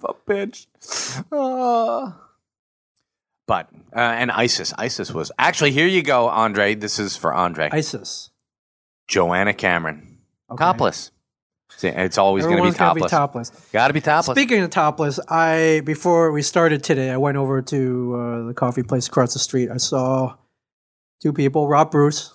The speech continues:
Speaker 2: who hangs out in there a lot.
Speaker 1: <laughs>
Speaker 2: It's
Speaker 1: Yeah.
Speaker 2: kind of his, uh, office away from his office.
Speaker 1: Which is here.
Speaker 2: All right, his office away from his office, away
Speaker 1: Uh,
Speaker 2: from his
Speaker 1: yeah,
Speaker 2: office.
Speaker 1: it's his third office.
Speaker 2: And I saw Darren Johnson, Brian Johnson's brother,
Speaker 1: Yes.
Speaker 2: sitting at the same table
Speaker 1: Thick as
Speaker 2: conversing.
Speaker 1: thieves.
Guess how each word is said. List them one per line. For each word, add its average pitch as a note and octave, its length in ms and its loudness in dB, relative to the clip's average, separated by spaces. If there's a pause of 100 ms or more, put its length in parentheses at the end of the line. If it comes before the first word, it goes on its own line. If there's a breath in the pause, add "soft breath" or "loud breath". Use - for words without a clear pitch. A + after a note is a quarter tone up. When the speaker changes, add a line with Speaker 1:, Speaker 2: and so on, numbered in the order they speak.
(160)
Speaker 2:
who D3 80 2
hangs C#3+ 240 0
out C3+ 100 0
in C3 60 -6
there C3 120 -4
a A#2 40 -6
lot. A#2 360 -6 (140)
Speaker 1:
<laughs> - 140 -4 (140)
Speaker 2:
It's F2+ 140 -8
Speaker 1:
Yeah. F#2+ 60 -6
Speaker 2:
kind C#3+ 180 0
of C3+ 80 0
his, C3+ 220 0
uh, B2 240 -2
office B2+ 400 -4
away B2 180 0
from A#2+ 220 -6
his A#2+ 180 -6
office. A#2+ 500 -8
Speaker 1:
Which A#2+ 240 2
is G2+ 180 2
here. G2+ 540 0 (680)
Speaker 2:
All C3 100 -4
right, C3+ 180 -4
his D#3 140 2
office D#3+ 320 4
away D3 180 4
from D3 200 -2
his C#3 100 0
office, C#3 380 2
away C3+ 160 2
Speaker 1:
Uh, C3+ 60 2
Speaker 2:
from C#3 120 -4
his B2 140 -8
Speaker 1:
yeah, B2+ 260 0
Speaker 2:
office. A#2 220 -8
Speaker 1:
it's F#2+ 200 -6
his G2+ 200 -2
third F#2+ 240 4
office. D#2+ 420 0
Speaker 2:
And D3 320 -4
I C#3+ 80 -4
saw D3 420 0
Darren D#3 280 0
Johnson, D3 440 -2
Brian B2+ 220 -6
Johnson's A#2+ 300 -8
brother, A#2 340 -8
Speaker 1:
Yes. F2 280 -2
Speaker 2:
sitting C#3 200 -4
at B2+ 80 -2
the - 80 -8
same B2 180 -2
table B2 220 -2
Speaker 1:
Thick B2 240 2
as D3+ 140 0
Speaker 2:
conversing. B2+ 140 -6
Speaker 1:
thieves. B2 680 2